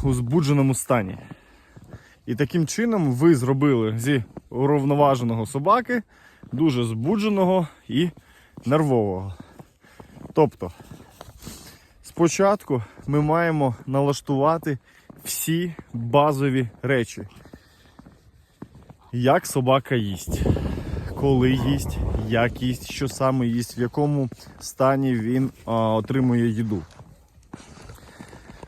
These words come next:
Чи ця їда постійно в доступі, чи ви працюєте з ним, а, за їжу,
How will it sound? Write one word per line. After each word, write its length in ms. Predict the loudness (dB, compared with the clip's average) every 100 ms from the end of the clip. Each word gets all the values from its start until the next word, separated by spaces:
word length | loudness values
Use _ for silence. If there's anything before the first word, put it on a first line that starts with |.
| -14
Чи 280 | -6 0 0
ця 240 | 2 2
їда 300 | 4 4 2
постійно 440 | 2 -2 -2 0 0
в 100 | 0
доступі, 640 | 2 2 2 -2 2 2 0 -10 -20 -20
чи 200 | -8 -2
ви 300 | 2 2 2 -2 -20 -20 -20 -20 -8
працюєте 640 | -4 -2 2 2 4 2
з 100 | 0
ним, 280 | 2 2 0 -2 -12 -4
а, 580 | 0 2 4 2 2 -2 -8 -20 -20 -20 -20 _ _ _ -12
за 160 | -2 0
їжу, 460 | 2 2 2 0